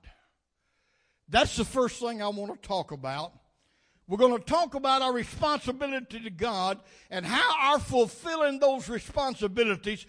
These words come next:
I mean, properly and, uh,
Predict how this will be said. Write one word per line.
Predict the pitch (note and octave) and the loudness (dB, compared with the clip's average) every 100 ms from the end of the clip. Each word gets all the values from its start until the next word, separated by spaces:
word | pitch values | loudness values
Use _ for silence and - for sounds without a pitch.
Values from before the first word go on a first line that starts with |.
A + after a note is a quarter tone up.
| - - - - | -20 -20 -18 0
I | B3+ | 2
mean, | B3+ C4 A#3 | 4 2 -4
properly | - D#4 F#4 F4+ A#3 G3+ G3+ A3+ - - | 2 6 8 8 4 2 2 -2 -6 -12
and, | - B3+ B3+ C4+ | -4 0 0 4
uh, | A#3+ B3 B3+ | 6 6 2